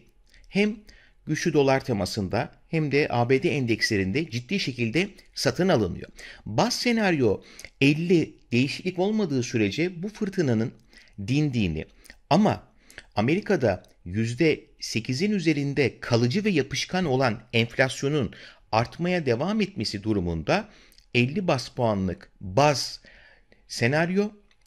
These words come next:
tamamen yetmiş beş ve yüz arasındaki baz puana geçip bu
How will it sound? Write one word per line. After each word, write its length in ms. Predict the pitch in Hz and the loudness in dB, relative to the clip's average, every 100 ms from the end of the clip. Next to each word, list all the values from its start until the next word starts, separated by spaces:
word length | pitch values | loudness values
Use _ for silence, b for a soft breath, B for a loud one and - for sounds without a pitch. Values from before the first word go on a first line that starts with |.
| - - | -16 -4
tamamen 540 | 156 170 160 185 160 | -2 0 0 -2 0
yetmiş 480 | 107 123 160 - - | -2 -4 -8 -8 -2
beş 240 | 202 - | -2 -2
ve 40 | 190 | -4
yüz 400 | 131 196 180 - | -2 -4 -4 -2
arasındaki 600 | 127 120 127 110 117 120 | 0 0 -2 -4 -4 -2
baz 220 | 131 - | -2 -4
puana 340 | - 117 98 90 | -2 0 0 -2
geçip 400 | 101 98 220 220 - | -4 -4 -6 -8 -4
bu 340 | 143 175 240 | 2 2 2